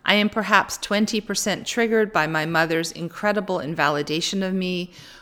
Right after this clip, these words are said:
whereas once I would have been one hundred percent <laughs> triggered by a conversation like that. What did I need to heal? I needed to heal the place in me that didn't feel like I was good enough, not pretty enough,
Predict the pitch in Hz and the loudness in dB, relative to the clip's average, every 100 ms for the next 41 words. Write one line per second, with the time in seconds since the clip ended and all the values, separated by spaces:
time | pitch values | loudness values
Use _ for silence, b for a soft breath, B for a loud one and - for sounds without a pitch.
0 | B 185 190 190 190 208 220 214 185 175 | B 6 6 6 2 2 4 4 2 0
1 | 180 - 160 165 165 165 180 214 208 190 | -2 -2 -2 0 0 0 2 4 4 2
2 | - 170 - 202 170 - 240 240 202 170 | 0 0 2 0 2 6 6 6 6 4
3 | 156 - B B 254 - 208 190 185 202 | 4 -4 B B -6 4 6 8 6 4
4 | 180 170 175 170 165 151 156 147 156 - | 4 4 0 0 -2 -4 -2 -2 -2 0
5 | 120 - - - _ _ _ _ _ _ | 2 2 -2 -20 _ _ _ _ _ _
6 | _ _ _ _ _ _ - 180 233 240 | _ _ _ _ _ _ -2 2 4 4
7 | 254 240 226 233 226 214 - 226 196 - | 4 4 6 4 2 -4 -2 2 2 2
8 | - - - _ - 208 208 214 226 233 | -2 -14 -20 _ 4 6 6 4 2 0
9 | - 233 220 214 214 175 180 - 202 196 | 4 4 4 2 2 2 2 0 0 2
10 | 214 208 185 160 196 202 - - 202 214 | 2 2 0 0 0 0 -2 -2 2 4
11 | 202 180 185 165 170 165 - 170 160 127 | 4 2 2 0 -2 -4 -2 -2 0 0
12 | 131 - - - - 165 160 - 214 214 | -2 -2 -8 -18 -6 -2 -2 -2 -2 0
13 | 214 208 196 202 202 | 2 2 2 0 -2